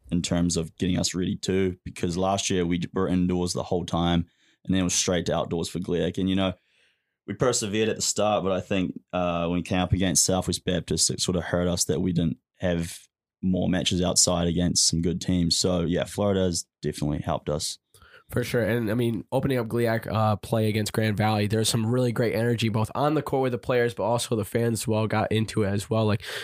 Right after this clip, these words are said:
Speaker 2: what was that kind of, do you feed your, do you find yourself feeding off that energy much, or are you kind of more locked in when you're, when you're playing?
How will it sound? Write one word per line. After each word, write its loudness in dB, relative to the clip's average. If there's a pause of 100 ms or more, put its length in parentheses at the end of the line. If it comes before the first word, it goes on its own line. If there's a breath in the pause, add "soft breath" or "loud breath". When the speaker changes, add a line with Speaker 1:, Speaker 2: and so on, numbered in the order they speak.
(120 loud breath)
Speaker 2:
what 0
was 2
that 2
kind 0
of, -2
do 0
you 4
feed -2
your, 2
do -2
you 2
find 0
yourself 0
feeding 2
off 0
that 0
energy 0
much, 0
or 0
are 2
you 2
kind -2
of 0
more 0
locked 2
in 2
when 2
you're, 0 (280 loud breath)
when 0
you're 2
playing? 0